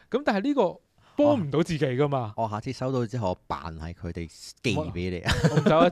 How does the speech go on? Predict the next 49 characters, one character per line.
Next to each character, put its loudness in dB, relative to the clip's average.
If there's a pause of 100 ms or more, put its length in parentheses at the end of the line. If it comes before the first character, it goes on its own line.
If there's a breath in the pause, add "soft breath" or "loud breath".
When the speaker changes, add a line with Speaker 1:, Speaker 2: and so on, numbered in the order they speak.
Speaker 1:
借 0
嚟 -4
打 2
個 0
卡。 4
<laughs> 0
因 2
為 6
幫 4
唔 -4
到 -2
自 -4
己。 -2 (520 loud breath)
誒， 0 (200)
除 0
非， 4 (240)
除 -2 (260)
非 0 (340)
變 -2
成 -6
一 -6
個 -4
目 -10
標， -2
我 -4
要 2
令 -2
到 -2 (720)
自 -12
己 -6
不 0
擇 -6
手 -8
段 -4 (100)
地 -10
去 -8
到 -2
呢 -6
個 -12
位 -12
咯。 -10
呢 0
個 4
係 2
一 2
個 2
動 0
力 -4 (120)
咯。 -6